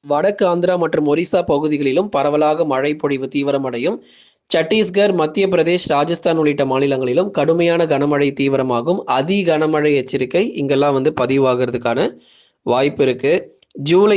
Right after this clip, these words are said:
இறுதி வரைக்கும் தென்மேற்கு பருவமழை தொடர்ந்து தீவிரமாக இருக்கும். அதனால அடுத்தடுத்து வரும் நாட்களிலும் மிதமான மழை மற்றும் கனமழையாக தமிழ்நாட்டில் எதிர்பாருங்க. சில மாவட்டத்தில் தரை காற்றும் சற்று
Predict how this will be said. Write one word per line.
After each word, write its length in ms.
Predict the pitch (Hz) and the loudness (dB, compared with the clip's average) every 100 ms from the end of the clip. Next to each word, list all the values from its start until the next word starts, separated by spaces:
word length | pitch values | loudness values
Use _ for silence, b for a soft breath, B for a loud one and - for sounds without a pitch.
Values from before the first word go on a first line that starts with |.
| 170 | 2
இறுதி 260 | 165 185 175 | 2 4 4
வரைக்கும் 360 | 156 156 180 | 2 2 0
தென்மேற்கு 500 | 180 143 160 165 160 | 0 0 2 0 0
பருவமழை 440 | 151 135 135 131 156 | 0 0 2 0 0
தொடர்ந்து 320 | 147 135 151 | 0 0 -2
தீவிரமாக 560 | 147 139 139 135 131 127 | 0 0 0 0 -2 -2
இருக்கும். 340 | 117 123 180 269 b b b - | -2 0 -2 -2 b b b -4
அதனால 300 | 139 165 151 | 0 2 2
அடுத்தடுத்து 460 | 143 175 180 180 156 | 2 2 0 0 2
வரும் 300 | 147 165 156 | 2 2 0
நாட்களிலும் 480 | 143 143 139 185 - | -2 -2 -2 -2 -2
மிதமான 420 | 143 151 156 165 | 0 0 2 0
மழை 240 | 156 139 147 | 0 0 0
மற்றும் 300 | 143 135 135 | -2 -2 -2
கனமழையாக 600 | 127 139 143 135 131 147 | 0 0 2 2 2 0
தமிழ்நாட்டில் 540 | 139 127 139 131 131 127 | -2 -2 -2 -2 -4 -4
எதிர்பாருங்க. 460 | 131 - 123 127 | -4 -4 -2 -2
சில 300 | 196 180 190 | -2 0 2
மாவட்டத்தில் 640 | 202 165 156 151 143 190 | 2 0 0 -2 -4 -4
தரை 280 | 185 139 160 | 0 0 0
காற்றும் 360 | 160 139 151 151 | 0 -2 -2 -4
சற்று 320 | 143 120 165 | -6 -4 -4